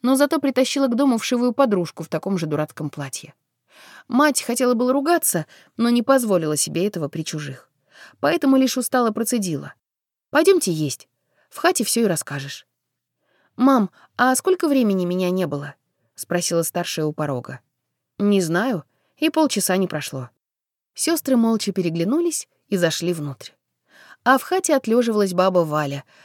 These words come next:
которая на том конце огорода неловко упала на ведро с картошкой. Пришлось старушке подняться и подчивать семью да гостью. Бабка тоже бурчала про себя, досадуя на внучку. «Вот засранка, всяких вшивых в дом тянет».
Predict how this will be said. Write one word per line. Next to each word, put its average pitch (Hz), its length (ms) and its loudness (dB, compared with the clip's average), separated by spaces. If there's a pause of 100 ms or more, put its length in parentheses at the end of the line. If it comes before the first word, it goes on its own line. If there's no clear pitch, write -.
которая 196 360 2
на 185 120 2
том 180 180 0
конце 175 320 0
огорода 202 380 2
неловко 185 340 0
упала 190 380 0
на 175 80 0
ведро 170 260 -2
с 156 60 -4
картошкой. - 640 -12 (460)
Пришлось 302 340 0
старушке 247 420 0
подняться 226 500 0
и 214 60 0
подчивать 214 500 -4
семью 165 300 -4
да 165 120 -2
гостью. 135 500 -8 (580)
Бабка 220 540 4
тоже 185 260 0
бурчала 151 400 -2
про 143 140 -6
себя, 143 360 -6 (200)
досадуя 160 500 2
на 139 140 -4
внучку. 135 420 -8 (640)
«Вот 233 260 2
засранка, 135 600 -4 (480)
всяких - 400 -2
вшивых 135 420 0
в 127 40 -8
дом 135 240 0
тянет». - 480 -12